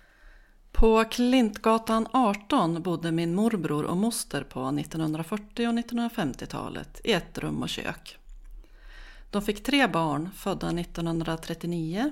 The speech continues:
nittonhundrafyrtiotre och nittonhundrafemtiotre. Moster var duktig på att sy barnkläder.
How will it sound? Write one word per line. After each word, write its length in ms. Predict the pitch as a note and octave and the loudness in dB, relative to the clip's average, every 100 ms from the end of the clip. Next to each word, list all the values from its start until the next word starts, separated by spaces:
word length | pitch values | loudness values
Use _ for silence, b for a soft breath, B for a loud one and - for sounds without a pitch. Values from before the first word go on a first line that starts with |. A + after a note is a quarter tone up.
| - - | -6 -4
nittonhundrafyrtiotre 1300 | B3+ B3 B3+ B3+ B3+ B3+ C4 C4 B3 F3 F3 F3 | -4 0 0 2 0 -2 -6 -6 -8 -4 -4 -4
och 120 | - | -4
nittonhundrafemtiotre. 1200 | F3 E3+ F3 E3+ E3+ E3 - C3+ E3 - - - - - _ _ _ b b b b b b b b b b | -6 -8 -8 -6 -6 -8 -6 -8 -8 -12 -12 -12 -12 -18 _ _ _ b b b b b b b b b b
Moster 340 | A#3+ C4 C4 | 2 4 2
var 100 | B3 | 4
duktig 360 | A3 G#3 - F3 | 4 0 -2 -2
på 80 | E3 | -2
att 120 | D#3+ | -2
sy 220 | D3+ D3+ | -4 -4
barnkläder. 920 | F3 E3+ C#3+ D3 G#3 G3+ G3+ G#3 G3 | -2 -2 -2 -2 -2 -2 -2 -8 -10